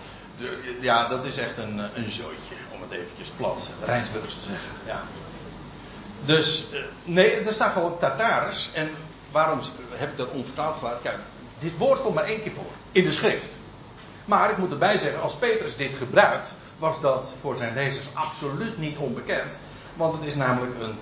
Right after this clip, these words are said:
term die zeer bekend is in de Griekse mythologie. Petrus refereert dus uit een term die bekend was in de Griekse mythologie. Maar ik had het er al over, in de Griekse mythologie, eh,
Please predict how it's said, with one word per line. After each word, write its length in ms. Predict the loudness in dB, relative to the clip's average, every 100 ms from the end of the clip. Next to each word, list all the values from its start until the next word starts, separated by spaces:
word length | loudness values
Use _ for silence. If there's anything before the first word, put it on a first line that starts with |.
| 2
term 280 | 4 4 0 -8 -12 -12
die 220 | -10 -10 -10
zeer 400 | -8 -2 4 6
bekend 380 | 4 0 -2 -4 -10 -12
is 180 | -12 -12 -16 -14
in 280 | -8 -8 -8 -8
de 160 | -4 -4
Griekse 440 | -6 -8 -8 -8 -10 -12
mythologie. 520 | -12 -12 -14 -12 -12 -12 -14 -4
Petrus 520 | 2 2 0 -4 -6 -10 -12
refereert 680 | -4 -2 -2 -4 -4 -4 -6 -8
dus 220 | -6 -6 -4 -6 0
uit 180 | 2 2 -2
een 80 | -6 4
term 500 | 6 6 2 -6 -10 -14 -10
die 280 | -8 -8 -10 -14 -14
bekend 460 | -14 2 4 4 2 -6
was 280 | -8 -8 -8
in 200 | -8 -6
de 120 | -6
Griekse 360 | -8 -8 -8 -8
mythologie. 500 | -8 -10 -12 -10 -4
Maar 160 | -2 -2
ik 60 |
had 220 | 8 8
het 80 | 8
er 80 | 2
al 140 | 2
over, 240 | 2 -2 -6 -10 -6
in 140 | -4
de 100 | -4
Griekse 340 | -4 -4 -4 -4 -6
mythologie, 720 | -8 -10 -12 -12 -12 -10 -12 -12 -16 -16 -18 -14
eh, 80 | -8